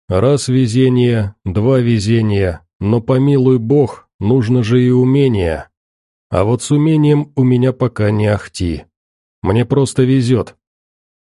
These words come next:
Каким же я был тогда наивным, думая, что мне повезло.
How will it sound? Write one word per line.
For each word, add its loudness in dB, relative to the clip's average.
Каким -2
же 0
я 2
был 0
тогда -2
наивным, 0
думая, 0
что -2
мне 0
повезло. -2